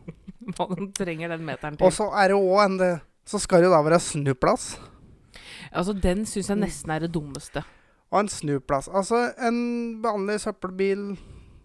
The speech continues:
Speaker 2: sånn, den, ja,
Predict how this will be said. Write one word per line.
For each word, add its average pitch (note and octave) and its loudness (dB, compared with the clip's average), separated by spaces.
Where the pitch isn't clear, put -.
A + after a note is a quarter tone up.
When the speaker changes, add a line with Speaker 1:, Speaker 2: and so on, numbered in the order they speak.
Speaker 2:
sånn, F#3 -4
den, G#3 -8
ja, - -8